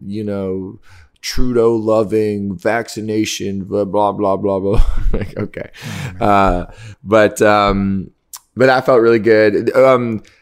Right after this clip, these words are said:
Speaker 1: we had this thing, which was, uh, admit-, admittedly, like, a bit melodramatic, but then at the beginning of each night, we had, like, a voiceover from me, which was like, you know, "We're
Speaker 2: I
Speaker 1: back."
Speaker 2: liked that.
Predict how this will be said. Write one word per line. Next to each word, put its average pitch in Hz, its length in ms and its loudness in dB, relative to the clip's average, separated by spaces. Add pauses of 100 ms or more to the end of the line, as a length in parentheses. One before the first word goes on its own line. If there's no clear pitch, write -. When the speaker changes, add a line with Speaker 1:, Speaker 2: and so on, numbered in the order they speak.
(140)
Speaker 1:
we 127 160 4
had 151 160 2
this 180 200 2
thing, 113 680 -4 (100)
which 110 180 -4
was, 120 140 -2
uh, - 100 -2 (540)
admit-, 120 380 0
admittedly, 117 400 0
like, 95 180 -4
a 98 80 -2
bit 95 240 0
melodramatic, 98 720 -2
but 104 80 -6
then 104 240 2
at 101 100 -4
the 104 60 -2
beginning 117 280 0
of 104 40 2
each - 180 -2
night, 110 300 0
we 95 140 -2
had, 90 560 -6 (200)
like, 95 220 -4
a 92 80 -4
voiceover 90 720 0
from 92 240 -2
me, 104 380 -2 (320)
which 95 200 -4
was 90 120 -8
like, 90 420 -6 (200)
you 101 80 -4
know, 101 80 0
"We're 90 240 -2
Speaker 2:
I 202 60 0
Speaker 1:
back." - 180 4
Speaker 2:
liked 349 260 4
that. 160 400 0